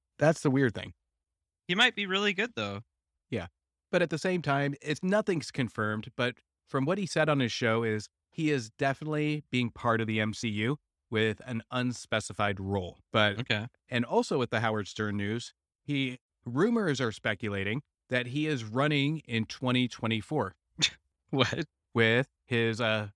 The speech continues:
Speaker 1: presidential running mate of Bradley Cooper.
Speaker 2: Shut up.
Speaker 1: Eh, you know what? The articles are out there, but again, everything's rumor, speculation.
Speaker 2: We
Speaker 1: Now
Speaker 2: also thought the same thing about Trump,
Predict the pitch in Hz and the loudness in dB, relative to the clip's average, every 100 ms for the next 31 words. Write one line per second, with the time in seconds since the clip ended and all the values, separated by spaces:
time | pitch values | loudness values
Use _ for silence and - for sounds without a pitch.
0 | _ - 139 165 156 151 185 151 185 151 | _ -2 0 0 -2 0 -2 0 2 4
1 | 110 107 117 127 107 - 110 110 117 120 | 4 2 0 -4 -6 -4 2 2 2 0
2 | 120 - - - 95 - _ _ _ - | -2 -4 -8 -4 -6 -8 _ _ _ -10
3 | - - - 151 107 95 92 90 _ _ | -4 0 4 6 4 0 -6 -10 _ _
4 | _ - 143 - _ _ _ - 127 120 | _ -4 -2 -2 _ _ _ -6 -2 0
5 | 156 _ 151 - 143 131 127 151 165 156 | -2 _ -20 -12 -2 2 4 2 2 2
6 | 165 170 160 135 123 123 131 _ _ 135 | 4 4 4 2 0 0 -4 _ _ -2
7 | 120 120 139 143 143 139 143 135 147 131 | 2 2 2 0 0 -2 0 0 0 -2
8 | 123 _ 113 120 151 156 147 - 135 - | -6 _ -6 0 0 0 -2 -2 -2 0
9 | 127 120 107 98 104 _ _ 147 143 175 | 2 2 0 -6 -10 _ _ 0 4 4
10 | 170 160 143 139 131 135 - 131 131 123 | 2 0 4 6 6 2 2 4 4 4
11 | 123 120 110 117 101 - 127 120 | 2 4 2 2 0 -2 0 0